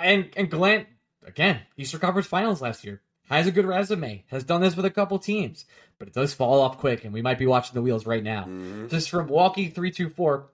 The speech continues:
Speaker 1: "When I watch the United States men's team, am I just watching the Rangers on grass? Great offense and chances, but no scoring." My man, the U S A team did amazing. They were fucking awesome.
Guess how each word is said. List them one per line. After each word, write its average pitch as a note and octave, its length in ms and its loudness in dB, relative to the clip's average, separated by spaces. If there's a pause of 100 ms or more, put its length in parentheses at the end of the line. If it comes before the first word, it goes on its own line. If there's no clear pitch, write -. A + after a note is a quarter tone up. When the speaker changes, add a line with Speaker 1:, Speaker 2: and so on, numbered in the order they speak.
Speaker 1:
"When D3 140 0
I D#3 80 4
watch F#3 240 2
the G#3+ 80 -2
United F3 240 2
States D#3 220 -4
men's F3+ 260 -2
team, G#2 320 -10 (220)
am C#3 100 -2
I D3 60 4
just E3 160 -6
watching F#3 200 2
the D#3+ 60 -4
Rangers D#3 240 -2
on C3 100 -2
grass? B2 300 0
Great D3+ 180 0
offense D#3 360 2
and B2+ 80 -16
chances, E3+ 320 -2
but A#2 180 -4
no C#3 160 -2
scoring." A#2+ 460 -6 (240)
My B2 160 -2
man, G3+ 340 2 (800)
the A#2+ 80 -10
U F3+ 160 6
S G#3 100 2
A G3+ 80 8
team F#3 220 2
did C3+ 120 0
amazing. A2+ 520 -2 (140)
They E3+ 100 2
were - 80 2
fucking - 320 -12
awesome. C#3 320 -8